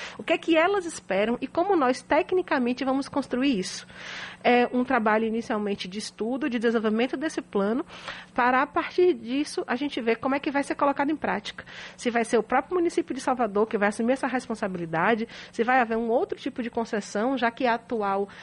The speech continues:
ela já foi cessada juridicamente há mais de um ano. Então, estamos estudando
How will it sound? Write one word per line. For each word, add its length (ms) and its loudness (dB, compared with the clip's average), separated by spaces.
ela 200 0
já 140 0
foi 200 -2
cessada 540 -2
juridicamente 880 -4
há 40 -2
mais 200 -2
de 80 -2
um 100 -2
ano. 200 0
Então, 200 0
estamos 320 0
estudando 540 -2